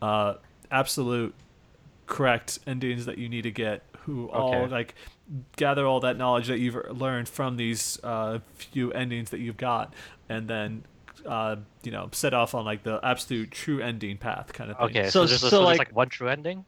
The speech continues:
Speaker 1: Yes.
Speaker 2: Okay.
Speaker 3: So, like, getting to certain endings, like, unlock endings that are closer and closer to what you're supposed to get?
Speaker 1: Yeah, so the, each level is maybe, like,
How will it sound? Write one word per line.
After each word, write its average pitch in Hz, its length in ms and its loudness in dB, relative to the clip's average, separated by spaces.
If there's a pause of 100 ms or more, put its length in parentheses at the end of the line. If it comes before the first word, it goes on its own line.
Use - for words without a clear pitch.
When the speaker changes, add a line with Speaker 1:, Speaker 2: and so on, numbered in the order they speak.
Speaker 1:
Yes. - 560 -4 (400)
Speaker 2:
Okay. - 220 -6
Speaker 3:
So, 180 160 4
like, 156 200 6 (400)
getting 160 280 6
to 143 120 4
certain 143 360 -2
endings, 131 440 2 (180)
like, 131 200 2
unlock 120 500 2 (840)
endings 123 340 2
that 123 100 2
are 117 60 4
closer 120 320 0
and 117 80 0
closer 117 300 0
to 117 160 2
what 127 80 2
you're 110 100 2
supposed 120 380 0
to 151 80 0
get? 151 320 4
Speaker 1:
Yeah, 160 260 2
so 131 460 2
the, 143 320 4
each 208 240 0
level 123 340 6
is 113 140 -2
maybe, 113 280 0
like, 104 300 -2